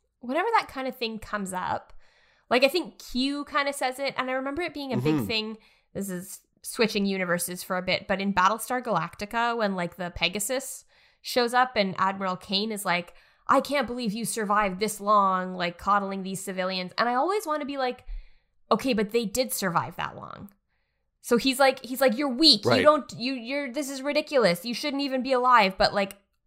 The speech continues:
Speaker 1: okay, but they are alive. So clearly there is some strength.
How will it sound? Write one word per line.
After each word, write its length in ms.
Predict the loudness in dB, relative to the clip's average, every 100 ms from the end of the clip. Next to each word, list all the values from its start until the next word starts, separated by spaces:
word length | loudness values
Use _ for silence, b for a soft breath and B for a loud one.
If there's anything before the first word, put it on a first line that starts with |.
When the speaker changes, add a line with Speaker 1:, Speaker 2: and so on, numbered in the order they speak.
| -8
Speaker 1:
okay, 180 | -4 0
but 160 | 0 2
they 140 | 6 10
are 220 | 10 10
alive. 360 | 4 -6 -10 -6
So 200 | -2 -2
clearly 460 | 0 0 0 0
there 220 | 0 0 2
is 240 | 0 0
some 240 | 0 0 -2
strength. 800 | -8 -2 0 0 -2 -12 -20